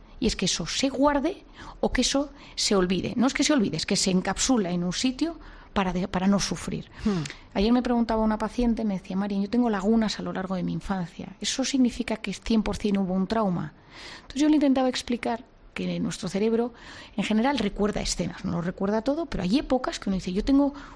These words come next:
Speaker 1: una época que no recuerdo nada". En general, lo que suele suceder es que algo pasó, o algo puntual, o una situación donde tu organismo detectaba un est-, un estado de alerta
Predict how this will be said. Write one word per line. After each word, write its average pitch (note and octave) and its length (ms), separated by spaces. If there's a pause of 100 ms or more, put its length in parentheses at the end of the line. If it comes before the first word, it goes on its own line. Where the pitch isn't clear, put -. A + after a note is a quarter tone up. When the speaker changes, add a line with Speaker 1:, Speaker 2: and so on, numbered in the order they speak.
Speaker 1:
una B3 180
época C#4+ 500
que G3 120
no B3+ 160
recuerdo B3+ 540
nada". F3+ 300 (220)
En A#3+ 80
general, D#4 380 (500)
lo G#3+ 80
que G#3 100
suele C4+ 260
suceder C4 340
es B3 140
que - 140
algo C4 260
pasó, - 460 (440)
o G#3+ 160
algo D#4+ 240
puntual, D4 540 (400)
o G#3+ 80
una C4+ 240
situación C4 460
donde G#3 300
tu A3 220
organismo C4 640 (520)
detectaba A3+ 440
un G3+ 140
est-, G#3+ 280
un A3+ 120
estado A#3+ 320
de A#3+ 80
alerta B3 380